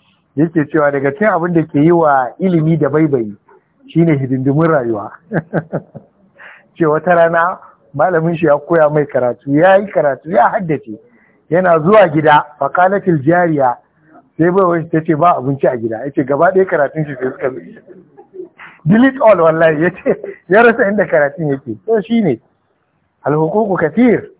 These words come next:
So in muka zo, insha Allahu, a gaba na biyu na karatun zai kawo. Tunda ya gama gaya mana hanyoyi guda goma ko? Wanda in Allah ya yarda, sai dai in baka yi istimalin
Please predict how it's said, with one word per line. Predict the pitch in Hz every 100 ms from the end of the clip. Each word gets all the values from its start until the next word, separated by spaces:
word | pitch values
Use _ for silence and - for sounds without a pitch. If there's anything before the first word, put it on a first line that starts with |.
| - - _ - - _ -
So | 160
in | 190 233
muka | 247 202
zo, | 170 180 190 180
insha | 170 170 202
Allahu, | 151 151 180 175 170 185 _ _ _ _ _ -
a | 131 131 131 127 123 127 - _ -
gaba | 151 190 180
na | 160
biyu | 151 160 170 170 123
na | 147 156 156 156
karatun | 147 131 120 151 131
zai | 127
kawo. | 117 110 95 87 _ _ _ _ _ _
Tunda | 185 185
ya | 165
gama | 165 214 160
gaya | 175 156
mana | 151
hanyoyi | 139 - 160 160 160 156 156 143
guda | 123 156
goma | 160 190 180
ko? | - 226 - _ 151 117 113 -
Wanda | 135 151 139
in | 214 220 214
Allah | 196 175 143
ya | 123
yarda, | 98 90 - _ _
sai | 185 185
dai | 180 180
in | 190 175
baka | 156 139
yi | 113 - _ _ _ -
istimalin | 190 180 139 127 127 113